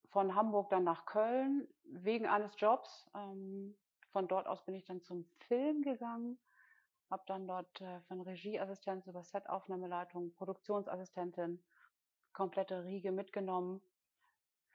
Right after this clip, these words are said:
Ja, da habe ich dann für mich halt auch einfach festgestellt, wer ich so wirklich bin und was für, ja, was für ein Typ Mensch ich halt einfach bin. Ich bin halt nicht das Instrumentenfräulein, die Zahnarzthelferin, die einfach etwas reicht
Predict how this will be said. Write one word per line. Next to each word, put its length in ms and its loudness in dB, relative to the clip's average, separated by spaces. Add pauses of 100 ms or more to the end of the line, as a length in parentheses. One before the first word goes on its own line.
(400)
Ja, 260 -4
da 100 4
habe 80 6
ich 40 4
dann 120 4
für 140 10
mich 120 4
halt 100 6
auch 100 10
einfach 180 8
festgestellt, 640 8
wer 200 10
ich 100 2
so 140 4
wirklich 360 6
bin 320 8
und 140 4
was 180 4
für, 500 12 (560)
ja, 240 4
was 140 6
für 80 4
ein 120 0
Typ 260 8
Mensch 300 6
ich 140 0
halt 100 6
einfach 300 -2
bin. 300 4
Ich 200 -8 (460)
bin 340 6
halt 220 4
nicht 440 -4
das 200 0
Instrumentenfräulein, 1040 2
die 120 -4
Zahnarzthelferin, 920 -2
die 140 0
einfach 260 -2
etwas 420 -4
reicht 480 2